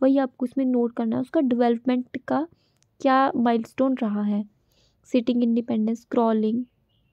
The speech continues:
स्टैंडिंग विदाउट सपोर्ट, तो एक साल तक तो वो चलने लग जाता है, फिर वो बोलना कब शुरू किया, ये सब कुछ चीज़ें इसमें आएगी और फिर वो आप अप-,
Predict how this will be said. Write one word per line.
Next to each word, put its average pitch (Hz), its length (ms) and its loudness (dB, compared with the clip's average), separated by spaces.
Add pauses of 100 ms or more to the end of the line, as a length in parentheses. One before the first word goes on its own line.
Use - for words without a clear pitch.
(340)
स्टैंडिंग 240 500 2
विदाउट 233 540 2
सपोर्ट, 233 540 -2
तो 254 80 -2
एक 240 180 0
साल 226 200 -4
तक 220 220 -8
तो 247 80 -2
वो 294 200 -2 (720)
चलने 233 280 2
लग 247 160 2
जाता 220 280 -4
है, 262 160 -2 (420)
फिर 233 100 -2
वो 254 140 4
बोलना 226 420 2
कब 233 160 -4
शुरू 233 280 0
किया, 233 220 -2
ये 247 140 0
सब 277 160 -4
कुछ 285 160 -4
चीज़ें 233 300 -2
इसमें 269 260 -4
आएगी 233 480 -2 (420)
और 240 60 -2
फिर 240 220 -2
वो 240 140 -2
आप 233 200 -2
अप-, 277 260 -8